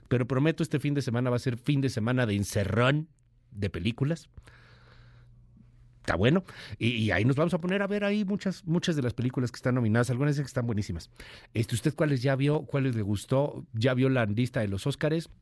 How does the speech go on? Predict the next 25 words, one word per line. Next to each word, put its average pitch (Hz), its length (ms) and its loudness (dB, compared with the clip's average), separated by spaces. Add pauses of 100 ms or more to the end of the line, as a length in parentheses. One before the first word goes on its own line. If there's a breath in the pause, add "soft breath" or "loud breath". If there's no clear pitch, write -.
(160)
¿Cuál 143 160 2
me 143 100 0
recomienda? 113 540 0
Oiga, 98 200 0
recomiéndeme. 117 640 2 (480 loud breath)
¿Por 104 160 -2
cuál 131 140 0
me 123 100 -2
voy? 113 260 -2 (280)
Cinco 120 300 0
cinco 117 240 -4
siete 107 260 -2
uno 104 240 4
trece 101 280 -2
trece 101 240 -4
treinta 98 260 -2
y 107 60 0
siete. 135 300 2
Va 113 120 2
de 110 80 0
nuevo, 120 240 0
cinco 120 300 -2
cinco 139 260 -2
siete 101 260 -2
uno 120 280 4